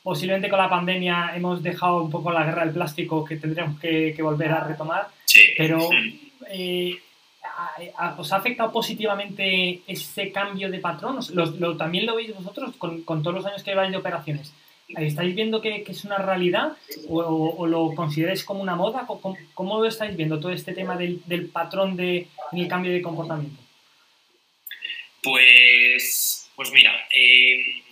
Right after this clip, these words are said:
Speaker 2: aquí también, como en todo, hay mucho greenwashing, por así decirlo, ¿no? De, de empresas que simplemente quieren parecer más sostenibles y tal. Eh,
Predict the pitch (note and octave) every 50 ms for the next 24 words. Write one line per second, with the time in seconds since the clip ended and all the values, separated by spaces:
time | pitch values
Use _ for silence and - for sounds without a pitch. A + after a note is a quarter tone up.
0 | - - - B2+ B2+ C3 C3 D3 D3 C#3+ C#3+ C#3+ - - - A2+ A2+ A2 A2+ A2+
1 | A2 - C3+ C3 C3 A2+ G#2 G#2 - - - C3 B2+ - - - B2+ B2 B2+ B2+
2 | B2 B2 B2 A#2+ B2 B2 - - - - - _ _ _ _ _ _ - - A#2+
3 | A#2+ A#2 - B2 B2 - - A2+ A#2 A#2 A#2 A2 - - - A2+ A2 A2 - A#2+
4 | C#3 - - A2 G#2+ - - A2+ - - - - - - - - - - - -
5 | _ - - - - - - - G#2+ - - - - - - - A2+ - G#2+ G#2+
6 | - - - - A2 G#2+ - - - G#2 - - - - - A2 G#2 G#2 G#2+ G#2
7 | - - - - - - - A2+ A#2 A#2 A#2 A2 G2+ - - - - - - -
8 | - - - - - - - A#2+ B2+ B2+ C3+ - - - - _ - - - -
9 | - - _ _ _ - B2 A#2+ A#2 A#2+ A#2+ A#2 A2+ A2+ A#2 A#2 A#2 A2+ A2+ A2+
10 | A2+